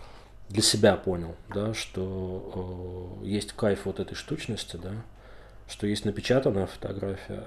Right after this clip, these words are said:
а есть, э, все другие варианты изображения, да, а, я понял, что выставки — это очень круто, это очень интересно. Это очень воспитывает, потому что, ну, для меня нет ничего сложнее, чем выбирать фотографию.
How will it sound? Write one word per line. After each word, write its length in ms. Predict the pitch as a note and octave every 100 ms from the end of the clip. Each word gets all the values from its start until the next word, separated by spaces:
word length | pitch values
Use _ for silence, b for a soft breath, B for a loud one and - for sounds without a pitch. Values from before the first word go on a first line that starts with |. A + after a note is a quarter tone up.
| -
а 40 |
есть, 540 | F2+ G2 A2 - - -
э, 440 | G2 F#2+ G2+ G2+ G2+ G2+ - -
все 140 | -
другие 300 | G#2+ G2 G2
варианты 400 | F#2+ F#2+ F#2 -
изображения, 640 | F#2 F#2 G2 F#2 F2 F2 F2 F#2
да, 240 | F#2+ A#2 B2 B B B B B -
а, 440 | G2+ F#2+ F#2 F#2+ F#2
я 120 | G2
понял, 300 | - C3 A#2+
что 260 | - - G2
выставки — 460 | F#2 A2+ - -
это 80 | G2+
очень 160 | G2+ - -
круто, 240 | G2 F#2+
это 120 | F2+
очень 200 | G2+ G2
интересно. 500 | F#2+ G2 F#2+ - - - - B B B B
Это 140 | G#2+ A2+
очень 220 | - A2
воспитывает, 680 | G#2+ - F#2+ F#2 F2+ F2 E2+
потому 340 | - F#2 F#2
что, 200 | - -
ну, 120 | G2 G2+
для 120 | G2
меня 200 | G#2 A#2
нет 200 | G#2+ G#2+
ничего 240 | G2+ G#2
сложнее, 500 | G2 G#2 G2 A2 B2+
чем 240 | G#2+ - F#2+
выбирать 320 | F#2+ G#2 G2
фотографию. 600 | - - F#2 F2+ E2+